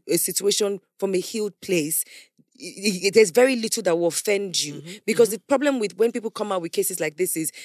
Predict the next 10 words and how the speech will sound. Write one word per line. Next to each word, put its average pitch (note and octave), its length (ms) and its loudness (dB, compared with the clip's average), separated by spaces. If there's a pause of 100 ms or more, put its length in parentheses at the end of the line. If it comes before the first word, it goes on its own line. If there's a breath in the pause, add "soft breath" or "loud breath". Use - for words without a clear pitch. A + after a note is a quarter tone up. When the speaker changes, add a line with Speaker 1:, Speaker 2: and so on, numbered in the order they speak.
(160 loud breath)
Speaker 1:
the G3+ 100 6
church C#4+ 300 4
has G3 140 0
been F#3 140 -6
shielded G#3+ 460 -2
for F3 140 -4
so A3+ 600 4
long D#3+ 520 0
and E3+ 220 -6
brainwashed F3 720 0